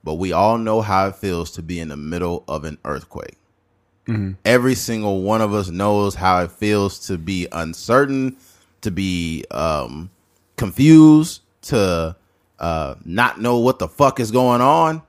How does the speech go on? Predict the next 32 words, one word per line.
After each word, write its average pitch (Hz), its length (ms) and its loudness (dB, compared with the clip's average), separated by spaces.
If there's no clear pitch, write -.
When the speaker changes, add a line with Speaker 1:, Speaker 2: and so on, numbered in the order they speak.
Speaker 1:
And 98 240 -2
that's 92 180 -2
how 104 380 0
everyone 98 420 -4
felt. 135 420 0
And 123 260 2
the 110 80 0
number 165 340 2
one 127 280 2
thing 113 300 -4
is 107 340 -2
most 104 500 0
people 107 380 -4
know 98 140 -4
how 95 200 0
it 90 80 -4
feels 101 280 -6
to - 120 -12
be 92 280 -10
unprepared. 98 1080 -6
And 92 140 -8
I'm 90 60 -4
gonna 92 100 -6
get 92 180 -6
more 92 220 -6
into 85 120 -8
that 80 220 -6
here 87 140 -10
in 71 60 -12
a 65 40 -16
minute. - 300 -20
Speaker 2:
Yeah. 98 320 -6